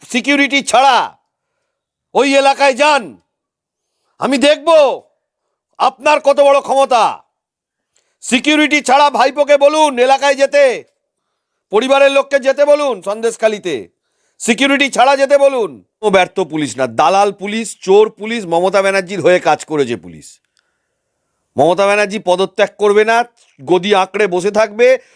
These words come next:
যতগুলো বছর পারবে বসে থাকবে এবং চেষ্টা করবে নিজের পরিবারটাই যেন পশ্চিমবাংলায় রাজ করে। আম-, তৃণমূল কংগ্রেসে গুন্ডা, বদমাইশ, চোর, জোচ্চোর, লম্পট, ক্রিমিনালদের নিয়ে দলটা তৈরি হয়েছে। তাকে না সাপোর্ট করলে মমতা ব্যানার্জির চেয়ার নড়ে যাবে তো।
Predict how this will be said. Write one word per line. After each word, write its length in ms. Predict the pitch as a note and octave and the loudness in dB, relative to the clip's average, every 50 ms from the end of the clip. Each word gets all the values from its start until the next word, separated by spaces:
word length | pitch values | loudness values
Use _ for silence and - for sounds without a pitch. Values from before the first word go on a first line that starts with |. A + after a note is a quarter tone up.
| _ _ - | _ _ -6
যতগুলো 500 | C3 F3 E3 G3+ G#3 G3 G3+ G#3 G#3+ G#3 | -4 -4 -2 -2 -4 -2 -2 -2 -2 0
বছর 300 | F#3+ F#3+ F#3 G#3+ G#3+ G3 | 0 -2 0 0 -2 -2
পারবে 360 | - G3 F#3+ G3 G3 G#3 G#3+ | 0 0 0 0 0 0 0
বসে 260 | G3 F#3+ F#3+ F#3 G#3 | 0 -2 -4 -4 -2
থাকবে 420 | G3+ A3 A3+ A3+ G#3 G#3 B3 B3+ B3 | 0 0 -2 -2 -2 0 2 2 2
এবং 220 | A3+ G3+ G#3 G#3+ | 2 0 -2 -6
চেষ্টা 360 | - F#3 F3 D3 - - - | -6 -8 -8 -6 -6 -6 -6
করবে 300 | F3+ F#3+ G#3+ G#3 A3+ A#3 | -4 -2 -2 0 0 -2
নিজের 240 | A3+ G3 F#3+ G3+ G#3+ | -2 -2 -4 -4 -4
পরিবারটাই 720 | G#3 - E3+ F3+ G3 G3 G3 G3+ G3 G3+ _ A#3 A3+ A3+ | -4 -4 -6 -6 -2 0 0 -2 -2 -2 _ -4 -4 -2
যেন 240 | F#3 G3 F#3+ G#3 A3+ | -2 -4 -4 -4 -6
পশ্চিমবাংলায় 680 | A3+ G3 F#3+ - - G3 G3+ F#3+ G3 F#3+ G3+ G#3+ G#3 F#3 | -6 -8 -10 -10 -10 -12 -6 -4 -2 -2 0 0 0 0
রাজ 260 | D3+ C3+ B2 - - | 0 -2 -6 -8 -12
করে। 260 | - B2 G#2 F2 - _ _ _ _ _ _ _ _ | -16 -16 -16 -16 -18 _ _ _ _ _ _ _ _
আম-, 220 | - - - - | -4 -2 -2 0
তৃণমূল 420 | - A2+ C3+ D3 D#3 D#3+ E3+ E3+ D#3+ | 0 0 0 2 2 2 0 0 0
কংগ্রেসে 600 | - C3+ C3 C3+ C#3+ D3 D#3+ D3+ - E3+ E3+ D#3+ | -2 -2 -4 -2 -2 -2 -4 -2 -2 -2 -2 -2
গুন্ডা, 540 | B2 A#2 C#3 C#3+ D3 D3 D3 D#3+ D#3+ D#3+ D3+ | -2 -4 -4 -4 -2 0 0 0 0 0 0
বদমাইশ, 720 | B2 C3 C3 C3 B2+ D3 D3 D3+ D3+ D#3 D#3 C#3+ - - | -2 -4 -4 -4 -4 -4 -4 -4 -4 -4 -6 -10 -12 -12
চোর, 460 | - C#3+ D3 D#3 D#3+ D#3+ D#3+ D3+ B2 | -6 -2 0 2 2 2 0 -2 -4
জোচ্চোর, 640 | G#2 B2+ C#3 C#3 - _ - D#3+ D#3+ D#3+ D#3+ E3+ - _ _ _ _ _ _ - | -4 -4 -4 -4 -4 _ -4 0 0 2 2 0 -2 _ _ _ _ _ _ -8
লম্পট, 680 | G2 A#2 C3+ C#3+ D#3 E3 D#3+ - E3+ D#3+ D#3+ D#3+ - _ | -2 0 0 0 0 -2 -6 -4 0 0 0 0 -2 _
ক্রিমিনালদের 560 | - C#3+ D3+ D#3+ E3+ F3 E3+ E3+ E3+ E3+ E3+ | -10 -8 -6 -4 -2 -2 -2 -2 -2 -4 -4
নিয়ে 180 | E3 E3 E3 E3 | -4 -4 -4 -2
দলটা 300 | C#3 C#3+ C#3+ D3 C#3 D3+ | 0 0 -2 0 -2 -6
তৈরি 260 | C#3+ - C3+ C3+ C3+ | -6 -6 -6 -4 -4
হয়েছে। 180 | C3 B2+ A#2 C3 | -4 -4 -4 -4
তাকে 280 | - C#3 D3 C#3 E3 | -4 -2 -2 -2 -2
না 120 | E3 E3 D#3 | -4 -4 -2
সাপোর্ট 300 | D#3+ D#3 C#3+ E3 D#3+ - | -2 -2 -2 -2 -4 -4
করলে 220 | - D#3+ D#3+ D3+ | -2 -2 -2 0
মমতা 300 | C#3+ C#3+ D3+ D#3+ D#3+ E3 | 2 2 2 2 2 0
ব্যানার্জির 300 | E3 E3 E3 D#3+ D#3+ D#3 | 0 0 -2 -2 -4 -6
চেয়ার 240 | - - D#3+ F3 F3 | -4 -2 -2 -2 -2
নড়ে 240 | E3+ D3+ C3+ A#2 G#2 | -2 -4 -6 -6 -6
যাবে 180 | F2+ E2 D#2+ | -8 -12 -14
তো। 160 | D2+ _ _ | -18 _ _